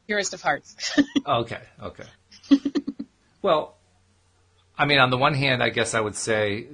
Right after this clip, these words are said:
Speaker 2: that being out of alignment is a relative thing. On the other hand, it's kind of binary. You either are in alignment or you're not.
Speaker 1: Mm.
Speaker 2: You know, so does it really make sense to say that you're way out of alignment?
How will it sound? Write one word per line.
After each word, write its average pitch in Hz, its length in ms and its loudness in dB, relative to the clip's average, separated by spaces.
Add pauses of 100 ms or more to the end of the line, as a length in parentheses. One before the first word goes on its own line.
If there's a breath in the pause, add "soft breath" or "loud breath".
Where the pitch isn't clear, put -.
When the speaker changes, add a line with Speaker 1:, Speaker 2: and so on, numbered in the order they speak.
Speaker 2:
that 95 380 -8
being 113 220 -2
out 104 160 0
of 87 100 -8
alignment 98 420 -4
is 90 220 -10
a 95 80 -6
relative 92 400 -6
thing. 104 200 -8
On 92 100 -6
the 104 100 -4
other 165 100 -6
hand, 110 160 -8
it's 85 100 -16
kind 120 220 -10
of 73 120 -14
binary. 95 580 -8
You 101 140 -10
either 101 300 -8 (160)
are 95 140 -4
in 123 140 -6
alignment 113 400 -2
or 82 100 -8
you're 82 140 -14
not. 95 360 -10 (520)
Speaker 1:
Mm. 190 480 0 (120)
Speaker 2:
You 107 80 -10
know, 95 320 -6
so 117 300 0
does 104 180 -2
it 110 60 -8
really 117 180 -4
make 107 120 -4
sense 113 260 -8
to 92 200 -12
say 110 220 -4
that 101 80 -8
you're 82 180 -10
way 95 420 -2
out 107 160 2
of 101 60 -8
alignment? 113 540 -6